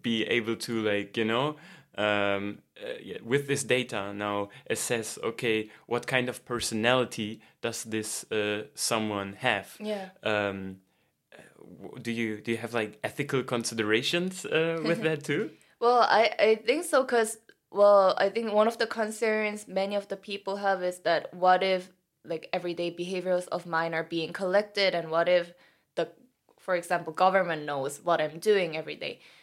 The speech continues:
Speaker 2: But, um, I think how we should approach nowadays world with this technological advancement is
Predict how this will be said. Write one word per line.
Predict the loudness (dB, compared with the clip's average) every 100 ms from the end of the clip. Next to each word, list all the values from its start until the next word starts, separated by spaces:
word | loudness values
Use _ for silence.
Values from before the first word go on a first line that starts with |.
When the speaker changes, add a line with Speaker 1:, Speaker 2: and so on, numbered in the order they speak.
| _ _
Speaker 2:
But, | 6 8 6 2 -4 _
um, | 2 2 0 -8 -14 _ _ _ _
I | 0 0 -2 _
think | 0 0
how | 2 4
we | 4 2
should | 2 2 0
approach | -4 _ 0 2 0 -6 -8 -12 _ _ _
nowadays | -2 2 2 0 -2 -4 -8
world | 0 0 0 -2
with | -6 -4
this | -8 -8
technological | -8 -12 -2 0 2 0 -2 -4
advancement | -4 -4 -4 -4 -6 -8 -6
is | -8